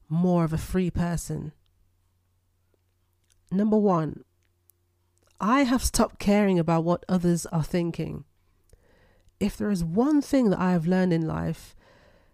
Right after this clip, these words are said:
is that people are gonna think what they want to think, and there is nothing that I can do about that. But what I can do is stop concerning myself too much with how I might think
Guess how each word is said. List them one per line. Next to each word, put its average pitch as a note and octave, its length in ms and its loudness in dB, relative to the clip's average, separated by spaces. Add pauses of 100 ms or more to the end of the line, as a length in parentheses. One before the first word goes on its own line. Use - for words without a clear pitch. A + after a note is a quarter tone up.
(260)
is E3+ 200 -2
that F3+ 320 -4 (1080)
people D4 280 2
are B3 40 4
gonna G#3+ 180 4
think F#3+ 440 0
what E3 180 -4
they F3+ 100 0
want E3+ 280 -2
to D#3+ 100 -6
think, D#3+ 420 -8
and E3+ 220 -4
there E3+ 120 -2
is D3 140 -6
nothing F3+ 800 -2 (100)
that D#3+ 100 -4
I E3+ 100 2
can E3+ 200 2
do E3 100 4
about D#3 320 -2
that. D#3 260 -6 (840)
But E3 100 -2
what F3 120 0
I E3+ 40 0
can B3+ 380 2
do D#3 280 -2 (200)
is E3 260 -4
stop - 460 -6
concerning G3+ 500 0
myself D#3+ 480 -4
too E3 220 -2
much - 280 -6
with D#3+ 380 -4 (1300)
how F#3+ 320 2
I F#3 160 4
might F3 260 2
think F3 300 0